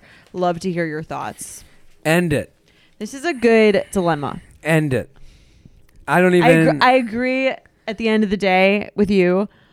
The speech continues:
Speaker 1: um, but I think a lot of girls in that, um,
Speaker 2: Sure.
Speaker 1: have this sort of mental debate in their head, like, because a lot of the time also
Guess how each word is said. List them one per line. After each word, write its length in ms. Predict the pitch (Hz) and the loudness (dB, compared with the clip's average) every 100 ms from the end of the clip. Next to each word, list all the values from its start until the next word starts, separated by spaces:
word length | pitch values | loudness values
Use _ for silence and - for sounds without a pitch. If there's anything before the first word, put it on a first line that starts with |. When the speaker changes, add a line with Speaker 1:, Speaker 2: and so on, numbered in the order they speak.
| _ | _
Speaker 1:
um, 280 | - 196 180 | -4 -4 -4
but 120 | 214 | -6
I 60 | 208 | -4
think 140 | 220 | -6
a 40 | 208 | -2
lot 200 | 202 196 | 2 2
of 60 | |
girls 480 | 190 190 185 180 165 - _ _ - | 0 0 0 -2 -6 -20 _ _ -8
in 160 | 196 | -6
that, 220 | 185 175 - _ _ _ _ - | -4 -6 -10 _ _ _ _ -12
um, 300 | 143 190 170 | -2 -2 -2
Speaker 2:
Sure. 300 | 156 175 208 | 0 4 6
Speaker 1:
have 200 | 214 208 | 4 2
this 340 | 196 190 - - | -2 -4 -8 -10
sort 260 | - 202 | -2 0
of 100 | 190 | 0
mental 440 | 214 196 185 190 185 | 0 -2 -2 -4 -2
debate 340 | 180 185 180 | -2 -2 -4
in 60 | 180 | -6
their 120 | 175 | -6
head, 280 | 175 156 151 | -6 -8 -8
like, 260 | 156 156 _ _ _ _ _ _ _ _ | -10 -10 _ _ _ _ _ _ _ _
because 220 | 240 262 247 | -4 -4 -2
a 80 | 247 | 0
lot 180 | 269 | 2
of 60 | 320 | 0
the 60 | 311 | -2
time 240 | 262 214 | -4 -2
also 600 | - 254 - 180 165 160 | 0 0 2 0 0 -4